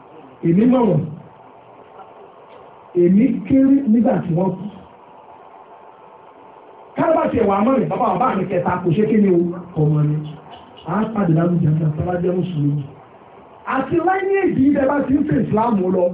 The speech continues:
tẹ́ ẹ̀ bí Mùsùlùmí òun lọ, Ọlọ́run lòun ó mú yín pàdé lálùjánnà. Ẹ̀san ẹnì kẹ́kọ̀ọ́ ti lè dínkù.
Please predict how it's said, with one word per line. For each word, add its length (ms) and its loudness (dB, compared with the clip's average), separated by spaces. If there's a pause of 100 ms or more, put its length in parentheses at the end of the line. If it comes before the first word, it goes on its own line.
(300)
tẹ́ 160 -2
ẹ̀ 100 2
bí 100 2 (180)
Mùsùlùmí 440 2
òun 280 0
lọ, 100 0 (280)
Ọlọ́run 420 0
lòun 240 2
ó 120 2
mú 160 0
yín 200 2
pàdé 300 0
lálùjánnà. 720 0 (400)
Ẹ̀san 440 -2
ẹnì 200 2
kẹ́kọ̀ọ́ 420 0
ti 80 -2
lè 160 2
dínkù. 400 0